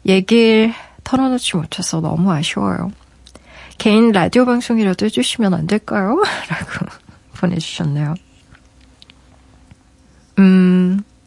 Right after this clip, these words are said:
푸른밤 때부터 생각을 해보면 거의 삼 년,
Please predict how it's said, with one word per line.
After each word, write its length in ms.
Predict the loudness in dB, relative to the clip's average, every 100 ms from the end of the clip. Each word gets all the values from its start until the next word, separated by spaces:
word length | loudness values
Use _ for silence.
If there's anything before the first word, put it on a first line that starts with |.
| -20 -20 -20 -20 -18 -18 -20 -20 -20 -20 _
푸른밤 880 | -2 2 4 6 6 4 2 -2 -6 -4
때부터 340 | -4 -4 -6
생각을 400 | -2 0 2 2
해보면 260 | 0 -2 -2
거의 180 | -2
삼 200 | -2 0
년, 160 | 2 2